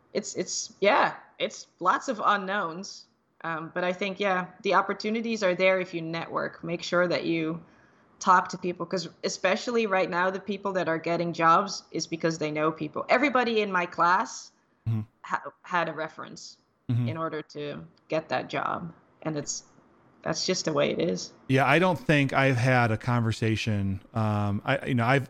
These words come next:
Speaker 2: I've only been doing, like, how you started your YouTube channel. I've started doing this because covid hit and I couldn't teach in classrooms anymore. Um, I'll tell you afterwards what happened with this medical thing.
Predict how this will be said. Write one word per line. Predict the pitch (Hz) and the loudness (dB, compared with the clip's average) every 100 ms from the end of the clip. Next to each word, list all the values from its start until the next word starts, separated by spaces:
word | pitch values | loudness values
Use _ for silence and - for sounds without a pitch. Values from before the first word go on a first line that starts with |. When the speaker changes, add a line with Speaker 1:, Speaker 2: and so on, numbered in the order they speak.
| - | 2
Speaker 2:
I've | 151 | 4
only | 170 156 | 6 6
been | 139 | 4
doing, | 131 139 131 127 135 | 6 6 6 4 2
like, | 143 127 | 0 4
how | 143 | 4
you | 135 131 | 6 4
started | 139 123 113 | 4 4 4
your | 113 117 | 4 2
YouTube | 117 | 0
channel. | - 113 107 101 _ _ _ - | 0 2 2 -2 _ _ _ 2
I've | 143 | 2
started | - 156 143 123 | 6 6 6 4
doing | 135 127 | 4 6
this | 127 117 | 4 2
because | 117 131 113 | -2 0 0
covid | - 139 120 113 | 2 2 4 4
hit | 131 127 | 4 4
and | 110 | 0
I | |
couldn't | 107 135 113 104 | 0 2 2 0
teach | 135 120 | -2 0
in | 110 | -4
classrooms | 117 139 139 147 135 | 0 2 2 2 4
anymore. | 139 135 131 135 131 131 127 - _ _ _ | 4 4 4 4 4 2 0 -6 _ _ _
Um, | 117 113 113 107 104 101 98 - | 2 4 4 2 2 0 -2 0
I'll | 131 | 0
tell | 139 160 | 4 4
you | 147 | 6
afterwards | 143 147 131 123 123 120 107 | 4 4 4 4 4 2 2
what | 113 | 2
happened | 120 117 | 2 0
with | 107 | -2
this | 101 - | -2 -2
medical | 107 107 104 | -2 -2 -4
thing. | 101 | -2